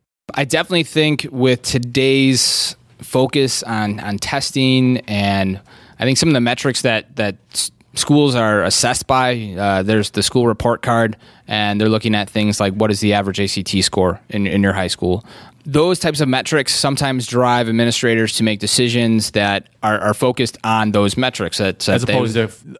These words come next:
Speaker 2: focus on the kid's future or focus on their creativity or, or something like
Speaker 1: I think
Speaker 2: that.
Speaker 1: there's so many different paths to success that you really have to look at your community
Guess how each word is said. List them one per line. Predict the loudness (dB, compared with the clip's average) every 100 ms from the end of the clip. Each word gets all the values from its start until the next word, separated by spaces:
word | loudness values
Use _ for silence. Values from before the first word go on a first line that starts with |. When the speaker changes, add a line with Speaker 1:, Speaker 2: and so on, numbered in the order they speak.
| _
Speaker 2:
focus | -4 -4 -2 -6
on | -6
the | -8
kid's | -10 -12
future | -8 -8 -6 -6
or | -8
focus | -4 -4 -2 -2
on |
their | -4
creativity | -4 -6 -6 -6 -6 -6 -4 -6
or, | -6 -8
or | -10
something | -10 -12 -6
like | -4
Speaker 1:
I |
think | 0 0
Speaker 2:
that. |
Speaker 1:
there's | 2 0
so | 0 2 4
many | 4 2
different | 0 -2 -2
paths | 0 -2 -2
to | -4
success | -2 0 0 0 -2 -6 -4
that | -2 0
you | 0 2
really | 4 2
have | 0 -2 -2
to | 0
look | 2 2
at | 0
your | -2 -2
community | -2 2 4 4 4 4 2